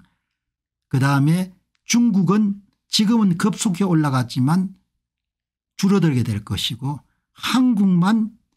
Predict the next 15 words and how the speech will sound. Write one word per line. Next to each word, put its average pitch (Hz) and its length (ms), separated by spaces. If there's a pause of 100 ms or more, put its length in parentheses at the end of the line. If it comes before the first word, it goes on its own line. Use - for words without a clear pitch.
(420)
이 160 540
네 123 220
나라 151 380
가운데서도 110 840 (1080)
생산 156 400
캐파가 120 720 (100)
늘어날 117 440
것이다. - 380 (800)
그렇게. 113 360 (640)
그러니까 117 500 (480)
좀 120 220
밝은 143 480
소식인 101 420
거지. 98 380 (240)
뭐 - 180